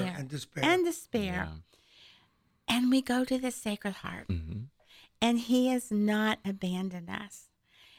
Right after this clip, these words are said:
Speaker 1: And, you know, speaking about that promise, Chuck, about the promise of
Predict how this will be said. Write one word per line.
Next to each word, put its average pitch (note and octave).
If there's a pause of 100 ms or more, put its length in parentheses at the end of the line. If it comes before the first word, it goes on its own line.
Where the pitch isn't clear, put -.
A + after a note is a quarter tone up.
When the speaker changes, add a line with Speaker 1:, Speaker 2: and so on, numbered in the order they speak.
(280)
Speaker 1:
And, A#3+
you B3+
know, B3+
speaking D4
about A3+
that G#3+
promise, A3 (140)
Chuck, F#3 (260)
about G3+ (140)
the G3 (200)
promise G#3+
of F#3+